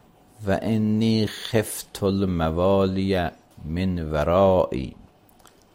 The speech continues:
و کانت امرأتی عاقرا فهب لی من لدنک ولیا. Məryəm surəsinin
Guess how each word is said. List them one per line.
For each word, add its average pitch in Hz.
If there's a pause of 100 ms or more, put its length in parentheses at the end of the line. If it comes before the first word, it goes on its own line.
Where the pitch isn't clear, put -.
(460)
و 78
کانت 98
امرأتی 85
عاقرا 76 (1600)
فهب 113
لی 113
من 101
لدنک 92 (220)
ولیا. 78 (3000)
Məryəm 98
surəsinin 95